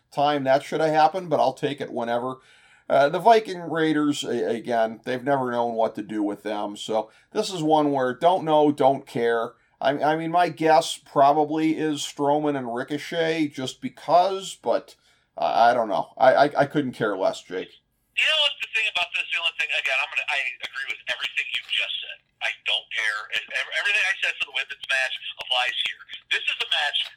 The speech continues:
Speaker 2: that, if it, this is a match that was, if it was on Monday Night Raw, I would fast forward over it.
Speaker 1: Yep.
Speaker 2: This is literally a Raw match I fast forward over.
Speaker 1: Oh, yeah.
Speaker 2: It's wrestling for,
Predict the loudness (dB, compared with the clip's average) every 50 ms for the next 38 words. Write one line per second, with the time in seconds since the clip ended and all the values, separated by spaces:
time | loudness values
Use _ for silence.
0 | _ -4 -2 0 0 -2 -2 _ _ -20 -20 -20 _ _ -20 _ _ -8 -6 -4
1 | -4 -6 -6 -8 _ -4 -4 -2 -2 -2 -2 -2 0 0 0 0 0 0 -2 -4
2 | -4 -4 -6 -6 -6 -4 -6 -6 -8 -8 -8 -6 -4 -4 -4 -4 -4 -4 -4 -2
3 | 0 0 0 2 0 -2 -4 -6 -8 -6 -6 -6 -4 -6 -6 -8 -8 -18 -10 -4
4 | -2 -2 -2 -2 -4 -10 -18 -20 -20 -20 _ -20 -20 _ -20 -20 _ _ _ -2
5 | 2 2 2 2 2 -2 0 0 0 2 2 0 -2 -4 -4 -4 -2 -2 -2 0
6 | 0 -2 -2 -2 -4 -6 -4 -4 -4 -4 -6 -12 -20 -20 -20 _ _ _ _ -20
7 | _ -4 0 0 0 2 4 4 4 2 0 -4 -4 -4 -4 -4 -2 -2 -2 -2
8 | -2 -6 -12 -10 -6